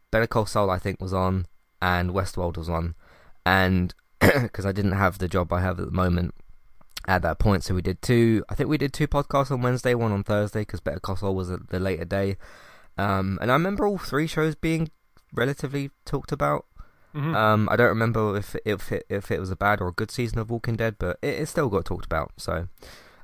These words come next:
Speaker 1: um, there's that as well. Uh, anyway,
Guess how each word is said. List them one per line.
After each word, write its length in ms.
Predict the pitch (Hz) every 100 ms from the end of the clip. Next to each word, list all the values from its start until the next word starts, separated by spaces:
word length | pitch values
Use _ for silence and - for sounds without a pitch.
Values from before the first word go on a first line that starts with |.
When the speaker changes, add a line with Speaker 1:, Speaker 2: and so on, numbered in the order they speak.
| -
Speaker 1:
um, 400 | 90 90 85 85 - _ _ _ _ _ - -
there's 200 | 92 90
that 160 | 82
as 140 | 82 95
well. 240 | 92 90 - - - - -
Uh, 400 | 131 143 139 135
anyway, 380 | 139 160 131 110